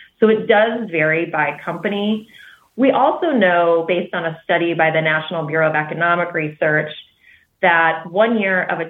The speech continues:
ten percentage point increase in tariff is associated with point four four percent increase in the price of a good. That might not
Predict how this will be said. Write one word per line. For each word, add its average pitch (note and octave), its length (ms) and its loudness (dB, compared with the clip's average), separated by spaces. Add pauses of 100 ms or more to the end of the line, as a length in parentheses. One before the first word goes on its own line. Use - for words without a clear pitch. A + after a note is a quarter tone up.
ten F#3 240 -2
percentage E3+ 560 -6
point E3 200 -8
increase D#3+ 400 -4
in D3+ 120 -6 (140)
tariff D3+ 540 2
is D#3+ 120 -8
associated E3+ 760 0
with D#3+ 320 -2
point G#3 320 0
four F3+ 200 2
four E3 220 0
percent D#3+ 560 -4
increase D#3+ 400 -4
in D3+ 80 -10
the D3 80 -6
price D3+ 260 -6
of - 100 -10
a D3 40 0
good. - 380 -6 (320)
That F3 120 4
might F#3+ 200 2
not F3+ 300 0